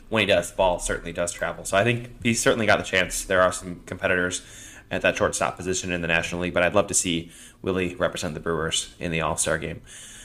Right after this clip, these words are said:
Uh, I, th-, I just want to point out Devin Williams. I, I'm not sure for sure that he is an All-Star right now, but I do think if he continues the track that he's been on, um, thus far, uh, into the season, I, I think he could very likely see himself,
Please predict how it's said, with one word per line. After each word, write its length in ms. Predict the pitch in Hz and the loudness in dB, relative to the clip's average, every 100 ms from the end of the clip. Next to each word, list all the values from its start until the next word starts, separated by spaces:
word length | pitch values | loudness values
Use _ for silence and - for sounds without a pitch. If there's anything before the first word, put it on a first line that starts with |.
| - - | -18 -8
Uh, 140 | 82 | 2
I, 60 | 151 | 4
th-, 120 | - | 4
I 80 | 147 | 4
just 120 | 196 | 4
want 120 | 202 143 | 4 4
to 40 | |
point 200 | - 110 | 4 4
out 200 | 107 - | 4 6
Devin 240 | 98 98 | 4 6
Williams. 560 | 92 92 92 90 - - | 2 2 2 0 -4 -4
I, 140 | 80 - - | -4 -4 2
I'm 120 | 131 | 4
not 140 | 180 - | 4 4
sure 440 | 156 147 139 - - | 6 8 6 2 -2
for 160 | 117 | 0
sure 220 | - 131 127 | 4 6 8
that 240 | 117 - | 8 6
he 240 | - 104 | 2 6
is 320 | 107 110 - - - - - | 6 4 -2 -6 -18 -20 0
an 80 | 113 | 6
All-Star 340 | 113 117 120 | 6 6 6
right 180 | 104 90 | 8 6
now, 200 | 92 147 | 4 6
but 160 | 139 110 | 8 8
I 80 | |
do 300 | 101 - 127 | 6 2 2
think 240 | 135 185 156 | 2 0 0
if 100 | - | 0
he 80 | 117 | 0
continues 460 | 110 117 113 110 | 0 2 4 2
the 80 | 104 | 2
track 320 | - 101 101 | 6 6 6
that 160 | 92 98 | 2 0
he's 160 | 98 | -4
been 200 | 98 98 | 2 4
on, 300 | 95 87 87 - - - - _ - | 4 2 -2 -8 -18 -20 -20 _ -6
um, 480 | 82 85 85 85 85 | -4 -4 -4 -8 2
thus 220 | 98 - | 2 6
far, 440 | 95 87 85 - - - - | 6 6 4 -2 -18 -16 -10
uh, 300 | 85 85 82 | -6 -6 -4
into 160 | 92 | -2
the 120 | 90 85 | -2 0
season, 480 | 98 90 90 85 - - - - | 0 0 -4 -6 -14 -20 -20 -6
I, 140 | - | 0
I 40 | 104 | 2
think 140 | 117 | 2
he 120 | 110 | 2
could 200 | 95 - | -2 0
very 200 | 104 101 | 4 6
likely 500 | 90 90 92 87 87 | 6 4 4 0 -2
see 180 | - 104 | -2 -2
himself, 880 | 90 - 90 85 - - - - | -2 2 2 2 -2 -18 -20 -20